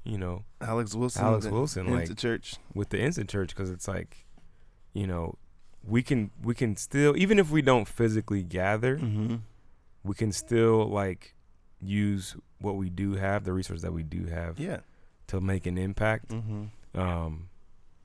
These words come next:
Speaker 1: we're still recording this <laughs> podcast. I mean, we're not
Speaker 2: It's
Speaker 1: like,
Speaker 2: true.
Speaker 1: "Oh, no, we can't meet. We
Speaker 2: We
Speaker 1: can't
Speaker 2: are,
Speaker 1: meet."
Speaker 2: we are in a germ-sealed room, though, so
Speaker 1: Yeah.
Speaker 2: just, like, it's for you guys to know.
Speaker 1: We're
Speaker 2: We're
Speaker 1: both wearing hazmat suits.
Speaker 2: <laughs>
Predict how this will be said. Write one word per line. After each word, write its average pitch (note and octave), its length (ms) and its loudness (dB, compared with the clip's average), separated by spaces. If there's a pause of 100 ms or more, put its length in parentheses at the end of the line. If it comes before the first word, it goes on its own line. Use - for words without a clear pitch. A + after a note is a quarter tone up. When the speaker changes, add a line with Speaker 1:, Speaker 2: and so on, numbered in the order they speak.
(240)
Speaker 1:
we're D#2+ 140 -6
still G#2 220 -2
recording G#2 400 2
this G2 100 -2
<laughs> - 140 0
podcast. G#2+ 640 0 (100)
I F2+ 60 -6
mean, F#2 240 -4
we're G2 120 -2
not G2+ 200 -2
Speaker 2:
It's F#2 80 -4
Speaker 1:
like, F2+ 160 -2
Speaker 2:
true. G#2+ 180 -4 (240)
Speaker 1:
"Oh, F2 100 -6
no, E2+ 100 -8
we F#2 120 -8
can't F#2+ 240 -10
meet. F#2+ 220 -8 (140)
We F#2+ 80 -8
Speaker 2:
We A#2+ 100 0
Speaker 1:
can't A#2+ 100 8
Speaker 2:
are, A2+ 80 6
Speaker 1:
meet." G#2 220 2
Speaker 2:
we A#2+ 160 4
are C#3 100 8
in B2+ 80 6
a A2+ 60 4
germ-sealed A2 680 2
room, G#2+ 200 4
though, F#2 180 -4
so E2 180 -6
Speaker 1:
Yeah. F#2+ 60 -2
Speaker 2:
just, G2 180 -4
like, G2 220 -2
it's - 180 -14
for - 100 -2
you G#2+ 140 2
guys G#2+ 120 0
to G2+ 60 -2
know. - 240 -2 (100)
Speaker 1:
We're G#2+ 80 -10
Speaker 2:
We're G#2+ 80 -2
Speaker 1:
both A#2 260 4
wearing A2+ 240 4
hazmat G2+ 500 0
suits. G2+ 480 4
Speaker 2:
<laughs> - 1120 4